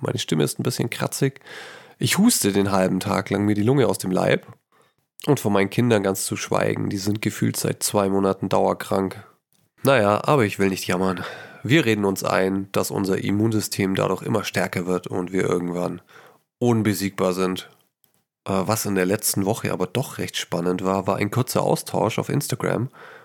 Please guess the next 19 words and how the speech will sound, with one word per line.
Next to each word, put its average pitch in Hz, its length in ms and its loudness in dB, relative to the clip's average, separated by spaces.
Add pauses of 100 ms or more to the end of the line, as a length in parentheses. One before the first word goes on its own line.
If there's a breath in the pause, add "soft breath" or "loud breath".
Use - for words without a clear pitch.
(160 loud breath)
Und 98 220 -2
zwar 101 380 0
hat 110 200 -6
dort 95 500 0 (540)
Vera 110 480 0
Zischke - 640 -2
alias 92 480 0
Schreiberlogik 95 1080 -2 (720)
eine 98 340 0
kleine 107 360 0
Anekdote 92 500 0
aus 101 120 -2
ihrem - 180 -4
Berufsalltag 92 1000 -2
geteilt. - 580 -4
Sie - 200 -4
ist - 260 -6
nämlich 95 320 0
Zeitungsredakteurin. 98 880 -4